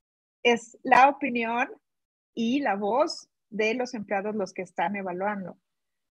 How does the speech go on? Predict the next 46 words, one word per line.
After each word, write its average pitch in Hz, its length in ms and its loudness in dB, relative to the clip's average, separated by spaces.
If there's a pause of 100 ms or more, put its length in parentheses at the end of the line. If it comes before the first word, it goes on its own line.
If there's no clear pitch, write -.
(480)
Entonces 247 500 6
ahí 254 260 4
pueden 233 280 0
decir, 208 400 0
"Ah, 330 220 -6
sí, 330 260 2
pues 285 220 -6
es 294 120 -2
que 359 120 -6
esta 339 160 -6
empresa 320 460 0
dice 277 500 0
que 214 160 -2
da 240 480 2 (120)
snacks 214 680 -2
los 208 180 -10
viernes", - 500 -2 (160)
¿no? 254 240 -8 (680)
Pero 196 280 6
pues 202 160 -4
ya 220 140 6
los 269 140 0
empleados 214 380 2
dicen, 196 340 -6
"No, 285 220 -4
o - 20 -10
sea, - 160 -14
es - 80 -20
que 233 100 -6
los 220 160 -4
snacks 185 440 -8
están 240 220 4
horribles". 339 520 8 (320)
Digo, 254 220 6
es 302 180 8
un 440 120 8
ejemplo 311 500 4
bobo, 254 380 0
no 254 140 -8
me 240 160 -6
quiero 240 200 -6
meter 208 320 -6
en 220 100 -8
detalles, 196 520 -6
ni 185 160 -12
quiero 196 480 -2